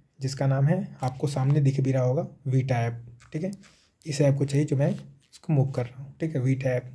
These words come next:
कैसे मिलेगा? Play Store पे आपको जाना है, Play Store पे आपको जाना है, यहाँ पे search करना है Vita।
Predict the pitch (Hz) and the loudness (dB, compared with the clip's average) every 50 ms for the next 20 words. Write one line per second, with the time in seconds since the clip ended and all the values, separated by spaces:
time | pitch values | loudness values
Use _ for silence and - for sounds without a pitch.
0 | - - 143 143 139 170 170 170 165 165 160 185 190 202 - - - - _ _ | -6 -2 0 2 4 4 4 4 4 4 2 0 -4 -6 -8 -14 -20 -20 _ _
1 | _ _ _ 131 139 143 139 143 156 151 151 156 151 139 139 151 139 131 127 131 | _ _ _ 0 2 2 4 4 4 4 6 4 4 4 2 2 0 2 2 2
2 | 143 156 180 202 202 202 - - - _ _ _ _ _ _ _ _ _ _ _ | 0 0 0 -2 -2 -4 -6 -10 -20 _ _ _ _ _ _ _ _ _ _ _
3 | _ _ - 131 139 151 - 151 - - - - 143 139 135 135 135 143 139 139 | _ _ -2 0 2 2 2 0 -4 -8 -2 2 2 4 4 2 2 2 4 4
4 | 135 - - 127 127 127 127 135 139 131 170 208 - - - _ _ _ _ _ | 4 4 2 0 0 0 0 0 0 0 -2 -4 -8 -12 -20 _ _ _ _ _
5 | _ _ 131 123 123 - 135 135 - 143 139 139 139 - 156 147 151 151 151 170 | _ _ -4 -4 -2 -2 -2 0 0 0 0 0 0 0 0 2 2 0 0 -2
6 | 190 - - - - 131 120 127 127 123 - - 143 | -4 -8 -10 -8 -6 -4 -2 -2 -2 -2 -2 0 0